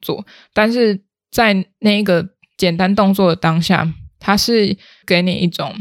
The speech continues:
不断的去思考说，那在这边的意义跟在这个动作的意义当下与之后，我可以得到些什么？其实康木祥讲话还蛮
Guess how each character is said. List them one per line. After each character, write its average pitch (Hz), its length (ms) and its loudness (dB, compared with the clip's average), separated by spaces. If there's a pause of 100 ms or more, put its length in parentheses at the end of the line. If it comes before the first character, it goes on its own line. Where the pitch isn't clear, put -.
(140)
不 175 100 2
断 175 300 0
的 170 100 -2
去 180 220 0
思 175 300 -2
考 - 260 -6
说， - 380 -8
那 190 320 2 (260)
在 214 140 2
这 202 100 -2
边 202 100 0
的 190 120 0
意 185 120 -2
义 175 240 0
跟 165 400 -4 (220)
在 185 160 2
这 175 140 -2
个 175 120 0
动 175 300 -2
作 175 180 0
的 165 80 -4
意 180 140 -4
义 165 100 -2
当 156 280 -2
下 175 460 -2
与 185 120 -2
之 202 260 0
后， 202 260 0
我 160 80 -8
可 - 180 -2
以 175 100 2
得 160 260 -4
到 165 220 0
些 160 240 -2
什 - 220 -8
么？ - 80 -20 (640)
其 - 160 0
实 285 40 2
康 302 160 0
木 294 80 2
祥 180 300 0
讲 - 180 0
话 214 100 2
还 202 80 0
蛮 143 200 -6